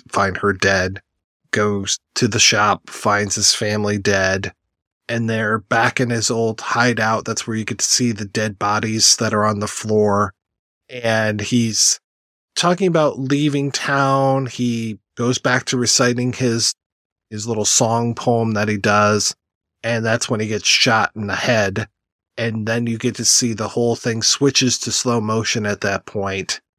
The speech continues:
And you get to watch the entire crew, except for Andre, but you know that he's dead because the camera is on the ground, and you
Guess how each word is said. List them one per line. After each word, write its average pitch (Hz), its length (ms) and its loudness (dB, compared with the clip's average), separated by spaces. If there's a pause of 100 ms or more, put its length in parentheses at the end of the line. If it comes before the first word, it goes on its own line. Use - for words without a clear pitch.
(340)
And 107 640 2 (100)
you 113 360 2
get - 220 0
to 120 100 -2
watch 110 420 0
the 107 200 -4
entire 110 680 2
crew, 101 640 -2 (340)
except - 340 2
for 123 120 0
Andre, 110 580 2
but 104 240 -4
you 117 140 0
know 135 220 6
that 117 160 0
he's 131 240 0
dead 113 200 0
because 107 300 -2
the - 100 -12
camera 117 440 -2
is 98 140 0
on 113 260 -2
the 104 80 -2
ground, 107 480 0
and 101 120 -4
you 104 140 -6